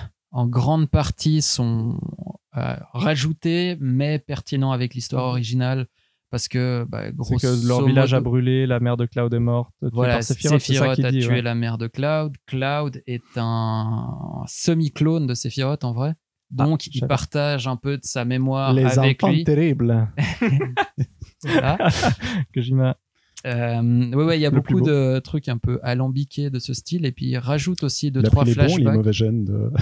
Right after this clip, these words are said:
Speaker 2: Peut-être, euh,
Speaker 4: <laughs> les
Speaker 1: En
Speaker 4: gènes
Speaker 1: fait,
Speaker 4: récessifs.
Speaker 2: ah, il a la diarrhée quand il mange Domino Pizza, en tout cas.
Speaker 1: Ah oui, ça, ça va pas.
Speaker 3: <laughs> Ça, c'est, ok.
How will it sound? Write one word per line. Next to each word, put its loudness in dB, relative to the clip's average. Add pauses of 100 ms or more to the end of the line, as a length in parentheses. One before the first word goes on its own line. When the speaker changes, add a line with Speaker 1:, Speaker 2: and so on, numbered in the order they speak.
(100)
Speaker 2:
Peut-être, 4
euh, 6 (200)
Speaker 4:
<laughs> -8
les 0
Speaker 1:
En -2
Speaker 4:
gènes 4
Speaker 1:
fait, 4
Speaker 4:
récessifs. 2
Speaker 2:
ah, 2
il 4
a 4
la 4
diarrhée 4
quand 0
il 4
mange 4
Domino 4
Pizza, 2
en 2
tout -6
cas. 0 (180)
Speaker 1:
Ah 2
oui, 2 (280)
ça, 0
ça -2
va 0
pas. -6
Speaker 3:
<laughs> 0
Ça, -4
c'est, -4 (1400)
ok. 0